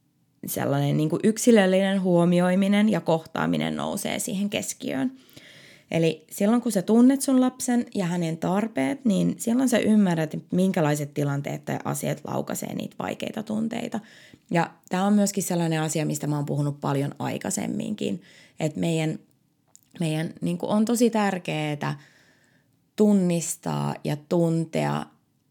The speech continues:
lapsi ja myöskin tietenkin meidät itsemme, että me osataan huomioida ne oikeat tarpeet. Ja silloin me myöskin osataan tarkkailla niitä merkkejä,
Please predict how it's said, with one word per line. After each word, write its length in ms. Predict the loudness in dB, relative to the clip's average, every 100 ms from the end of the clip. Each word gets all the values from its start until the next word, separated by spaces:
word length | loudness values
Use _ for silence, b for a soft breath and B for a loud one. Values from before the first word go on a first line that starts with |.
| _ -4
lapsi 800 | -4 -4 -4 0 0 -2 -8 _ _
ja 200 | -4 -4 -6 -6
myöskin 380 | 0 0 0 -2
tietenkin 440 | -2 -2 0 -2 -2
meidät 260 | -2 -2
itsemme, 520 | -2 -2 -4 -2 -2 -6 B -6
että 280 | -6 -4 -2
me 240 | 0 -2 -4
osataan 640 | -4 -4 -6 -6 -4 -6 -8 _ 0
huomioida 720 | 2 2 0 -2 -2 -4 -4 -6 -4
ne 180 | -4 -6 -4
oikeat 540 | -2 -2 -2 -8 -8
tarpeet. 720 | -8 -6 -8 -8 -8 -8 -12 _ B B B B B B B B B B -6
Ja 200 | -4 -4 -6 _ _ -2
silloin 360 | 2 6 6
me 260 | 6 2 0
myöskin 400 | 0 0 0 -2
osataan 420 | 0 -2 0 -2
tarkkailla 580 | 0 0 0 0 0 2
niitä 300 | 0 -2 0
merkkejä, 640 | 0 0 -2 -4 -2 0